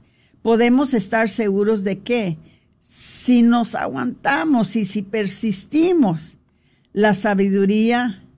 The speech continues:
del Espíritu Santo, eh, nos, nos llevaría a hacer el bien. Si nos acostumbramos a reflexionar sobre nuestras experiencias y si pasamos tiempo en oración todos los días,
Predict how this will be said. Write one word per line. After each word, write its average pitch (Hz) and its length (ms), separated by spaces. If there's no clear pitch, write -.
del 180 220
Espíritu 208 540
Santo, 202 600
eh, 180 580
nos, 190 540
nos 180 240
llevaría 185 520
a - 160
hacer 196 320
el 185 140
bien. 190 380
Si 233 180
nos 226 180
acostumbramos 214 1000
a - 80
reflexionar 190 1000
sobre 190 380
nuestras 180 480
experiencias 190 1200
y 240 160
si - 240
pasamos 247 720
tiempo 247 340
en 220 80
oración 226 800
todos 220 340
los 214 300
días, 233 560